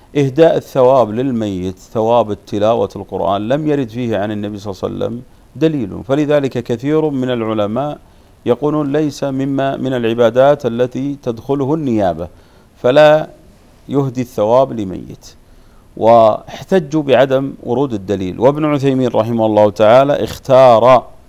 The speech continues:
أن الثواب التلاوة يصل إلى الميت، ولكن والله أعلم أن قول جماهير أهل العلم هو الراجح. هذا الأمر لم يرد فيه دليل. أما الأمر الذي ورد فيه دليل،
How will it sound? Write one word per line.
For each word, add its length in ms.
أن 160
الثواب 460
التلاوة 500
يصل 260
إلى 160
الميت، 460
ولكن 420
والله 360
أعلم 280
أن 140
قول 320
جماهير 420
أهل 140
العلم 340
هو 180
الراجح. 400
هذا 340
الأمر 500
لم 180
يرد 200
فيه 180
دليل. 380
أما 220
الأمر 260
الذي 260
ورد 280
فيه 220
دليل، 400